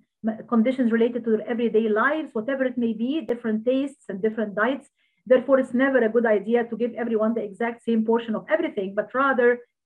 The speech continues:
tailor, uh, you know, what everyone needs to their own, you know, situation, their own health condition, and their own age and demographic profile. So I think this is a good distinction between gender equality and gender equity, and therefore I prefer to use the term equity moving forward.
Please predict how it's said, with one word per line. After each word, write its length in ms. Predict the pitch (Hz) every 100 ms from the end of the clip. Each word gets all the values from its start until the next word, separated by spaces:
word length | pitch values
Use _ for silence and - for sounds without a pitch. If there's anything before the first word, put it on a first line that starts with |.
| -
tailor, 640 | 330 381 285 185 165 - _ _ _ -
uh, 120 | 214
you 140 | 226 233
know, 80 |
what 200 | 233 254
everyone 580 | 262 254 226 226 240 226
needs 280 | 240 254 220
to 80 | 220
their 180 | 214 -
own, 320 | 233 233 220 226 226 _ _
you 60 | 214
know, 100 | 214
situation, 640 | 220 226 214 262 240 254
their 140 | 214 208
own 160 | 233 220
health 240 | 233 254
condition, 440 | 240 220 226 226 226
and 100 | 202
their 160 | 208 -
own 200 | 233 220
age 240 | 226 226 -
and 120 | 202
demographic 520 | 202 208 202 214 214 -
profile. 360 | 170 160 - _ _ _
So 80 | 226
I 80 | 220
think 180 | 294
this 100 | 262
is 80 | 247
a 60 | 226
good 220 | 214 220
distinction 420 | 226 247 247 226
between 320 | 214 - 233
gender 240 | 220 262 254
equality 500 | 214 214 240 226 226
and 140 | 214
gender 300 | 220 233 220
equity, 520 | 294 311 220 196 208 - _ _
and 100 | 220
therefore 340 | 240 262 269 220
I 80 |
prefer 360 | 220 220 220 269
to 140 | 269
use 120 | 220 220
the 80 |
term 240 | 214 233 220
equity 380 | 233 233 220 220
moving 300 | 208 214 202
forward. 320 | 240 190 -